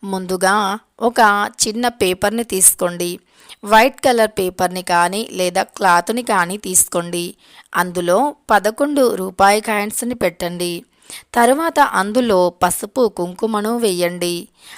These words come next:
అలా వేశాక అందులో కొద్దిగా పచ్చకర్పూరాన్ని వేసి ఒక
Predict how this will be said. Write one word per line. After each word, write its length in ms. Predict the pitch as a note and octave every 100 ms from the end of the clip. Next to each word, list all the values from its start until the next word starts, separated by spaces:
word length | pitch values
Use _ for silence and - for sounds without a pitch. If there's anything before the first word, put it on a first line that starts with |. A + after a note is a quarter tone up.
| -
అలా 320 | G#3+ B3 C#4+ C#4+
వేశాక 580 | B3 B3+ B3+ D4+ D4
అందులో 680 | B3+ A#3+ F#3 F3+ F3+ A3+ G#3
కొద్దిగా 600 | G#3+ F#3 E3 F#3+ G#3+ A3
పచ్చకర్పూరాన్ని 1160 | A3 F3+ - A#3 A3+ A3 G3 F#3 F#3 F3+ F3+ F3+
వేసి 540 | F3 F3 - E3+ F#3 - _ - _ -
ఒక 460 | C4+ C4+ A3+ G#3